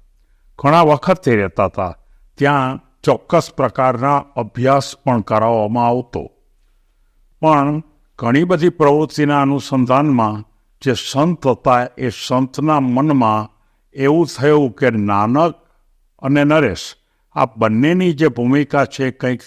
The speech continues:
જુદા જ પ્રકારની છે. અને એને જે સમજ હતી, એના અનુસંધાનની અંદર એમણે નરેશ અને નાનકને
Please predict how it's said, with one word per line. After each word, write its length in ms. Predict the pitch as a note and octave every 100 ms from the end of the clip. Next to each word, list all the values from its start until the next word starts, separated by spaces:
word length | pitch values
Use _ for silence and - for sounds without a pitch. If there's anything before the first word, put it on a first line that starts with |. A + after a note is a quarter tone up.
| -
જુદા 360 | A#2+ A#2+ D3+
જ 120 | C3+ -
પ્રકારની 640 | B2 A2 B2+ A2+ G#2 G#2
છે. 400 | - - G2 - _ _ _ _ _ -
અને 260 | A#2+ A#2+ -
એને 340 | A#2+ B2+ E3+
જે 160 | E3 D#3
સમજ 580 | B2+ - C3 D3+ F3+ E3
હતી, 420 | C#3 - C3 C3+
એના 380 | B2+ C3 D3+ D#3+
અનુસંધાનની 920 | B2+ C3 A#2+ A#2+ A#2 A#2 A#2+ A#2 A#2
અંદર 520 | A2 B2+ C#3 A#2+ G2+ F#2+ _ _ _ _
એમણે 560 | C#3 C3 C#3+ B2 A2 A2 _ _ _ _ _ _ -
નરેશ 640 | G#2 G#2+ A#2+ F3 E3+ -
અને 260 | D3+ C#3+ B2+
નાનકને 920 | A2+ A2 A#2+ D3 D3 A#2+ A#2 A#2+ B2